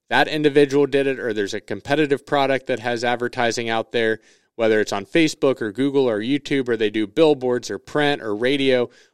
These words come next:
We go out and we actually study the competitors' advertising and marketing around that product.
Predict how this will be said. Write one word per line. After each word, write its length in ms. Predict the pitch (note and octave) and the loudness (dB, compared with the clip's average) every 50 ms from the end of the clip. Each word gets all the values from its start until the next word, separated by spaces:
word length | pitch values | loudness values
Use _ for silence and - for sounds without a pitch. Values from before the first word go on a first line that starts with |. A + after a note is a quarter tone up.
| _ | _
We 100 | - C3+ | -2 0
go 120 | C#3+ D3+ D#3 | 2 4 4
out 120 | D3+ D3 | 4 2
and 80 | C3+ C3 | 0 -2
we 100 | B2 A#2+ | 0 0
actually 360 | A#2+ B2+ B2+ - - A#2+ G#2+ | 0 0 -2 -2 -4 -4 -4
study 500 | - - - - - - C#3 C#3+ D3+ D3+ | -4 -6 -6 -2 0 2 2 4 2 2
the 120 | C#3 C#3+ | 2 0
competitors' 680 | C#3 - C3 A#2 - - B2+ A#2+ A#2+ A#2 A2+ A2+ A2+ G2+ | -2 -2 -6 -10 -4 -4 -2 -2 0 -2 -2 -2 -4 -4
advertising 680 | G#2 - B2 A#2+ A2+ A#2+ A#2 - A#2+ A2+ A2+ A2 A2+ G#2+ | -6 -4 -4 -4 -4 -4 -6 -4 -4 -2 -2 -2 -4 -6
and 80 | G#2+ G#2 | -6 -4
marketing 500 | G#2 G#2+ G#2+ A2 - - G#2+ G#2+ G#2 G#2+ | -2 -2 -2 -2 -4 -4 -4 -4 -6 -6
around 460 | G#2 G2 G2+ G#2+ G#2+ G#2+ A2+ A2+ A2 | -8 -8 -6 -4 -2 -2 -2 -2 -2
that 260 | G#2 G2 G2 - _ | -2 -2 -2 -4 _
product. 540 | - - A#2 G#2+ G#2 G2+ G2 F#2+ - - | -6 -2 0 0 0 0 -2 -8 -12 -18